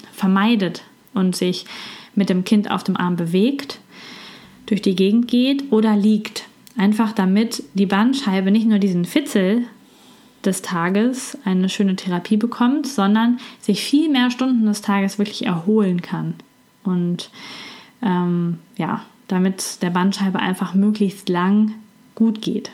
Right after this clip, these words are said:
Das ist, das ist die Intention dazu. Also, ähm, und es ist auch ganz normal, dass wenn sie dann Tage hat, wo sie sich nicht dran hält, weil sie mit dem Kind im Auto irgendwo hinfährt, dass es auch mal wieder ein bisschen schlechter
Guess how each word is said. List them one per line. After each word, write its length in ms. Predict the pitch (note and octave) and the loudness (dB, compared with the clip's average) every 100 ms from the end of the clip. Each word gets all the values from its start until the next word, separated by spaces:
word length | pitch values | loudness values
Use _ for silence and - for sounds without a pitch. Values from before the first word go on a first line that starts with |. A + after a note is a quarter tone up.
| - | -8
Das 220 | F#3+ F#3 | -6 -4
ist, 240 | F#3+ - - - - - - - | -4 -6 -12 -12 -10 -12 -14 -4
das 180 | - G3+ | 2 2
ist 160 | G#3 G#3+ | 2 0
die 60 | |
Intention 600 | G#3 F#3 G3 F#3 - F#3+ | 2 2 2 2 2 2
dazu. 380 | F3 D3+ - E3+ | 2 -2 -6 -6
Also, 580 | E3 E3+ F#3+ F#3+ F#3+ F#3 | -2 0 2 2 2 0
ähm, 520 | - F#3 F3+ F3+ F3+ - | 0 0 2 2 0 0
und 140 | F#3 | 0
es 100 | G3 | 0
ist 100 | A3+ | 2
auch 140 | A3+ G#3+ | 2 2
ganz 240 | A3 A3+ | 2 2
normal, 280 | A#3 A3 A#3 | 2 4 4
dass 160 | A3 | 4
wenn 140 | G#3 G#3 | 4 4
sie 100 | G#3 | 2
dann 180 | F#3+ F#3+ | 2 0
Tage 400 | G#3 G#3+ G#3 G3+ | 2 2 2 0
hat, 180 | A3+ | 0
wo 80 | G#3+ | 2
sie 140 | G3 F#3+ | 2 2
sich 240 | F#3+ - | 0 2
nicht 240 | A#3 D4+ | 2 2
dran 240 | - G3 F3+ | -2 0 2
hält, 260 | F#3 F3 | 0 0
weil 140 | F3+ F#3 | 0 2
sie 80 | F#3+ | 2
mit 140 | F#3 | 2
dem 140 | F#3 | 0
Kind 300 | F#3 A3 G#3+ | 0 2 2
im 80 | G3+ | 2
Auto 300 | F#3+ F#3+ G#3+ | 0 0 2
irgendwo 220 | G3+ F#3+ | 2 2
hinfährt, 580 | F#3+ A3+ C#4 G#3+ F#3 G#3+ - - - - | 2 2 2 0 0 -2 -6 -12 -12 -6
dass 200 | - A#3 | -2 0
es 120 | C4 B3 | 0 0
auch 220 | - A3+ | 0 2
mal 180 | A#3 A3 | 2 4
wieder 160 | A3+ | 2
ein 80 | G#3+ | 2
bisschen 280 | G#3+ G#3+ G3 | 2 2 0
schlechter 580 | - F#3+ F#3 F3+ E3+ | 0 -2 0 -2 -2